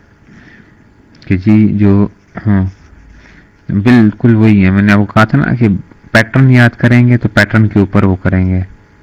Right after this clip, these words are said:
اس کو زبان پہ چڑھانا ہے۔ یہ اب آپ کے کام رہ گئے، میرا کام نہیں رہا اب، ٹھیک ہے نا؟ گردان یاد کرنا totally اسٹوڈنٹ کا کام ہوتا ہے، گردان یاد کرنا۔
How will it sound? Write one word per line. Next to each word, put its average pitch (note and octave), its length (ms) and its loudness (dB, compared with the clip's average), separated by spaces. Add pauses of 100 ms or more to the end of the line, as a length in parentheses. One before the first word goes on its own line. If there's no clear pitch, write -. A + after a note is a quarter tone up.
(640)
اس - 100 -4
کو A#2 100 2
زبان G2+ 380 2
پہ G#2+ 60 0
چڑھانا F#2+ 420 0
ہے۔ F#2+ 160 0
یہ B2+ 140 2
اب D3 100 2
آپ C#3+ 200 2
کے D#3 80 0
کام A2+ 280 2
رہ G2+ 200 2
گئے، G#2 140 2
میرا A2+ 240 2
کام B2 260 0
نہیں D3+ 120 2
رہا G#2+ 220 2
اب، G2 60 -2 (1900)
ٹھیک A2+ 120 2
ہے B2+ 40 4
نا؟ B2+ 80 4 (100)
گردان G#2+ 340 4
یاد A2+ 220 4
کرنا B2 320 0 (160)
totally C3+ 300 2 (200)
اسٹوڈنٹ A#2+ 480 2
کا G#2 100 2
کام F2+ 300 0
ہوتا F#2+ 280 -2
ہے، F#2+ 60 0
گردان F#2+ 360 2
یاد F2+ 180 2
کرنا۔ F#2 380 -2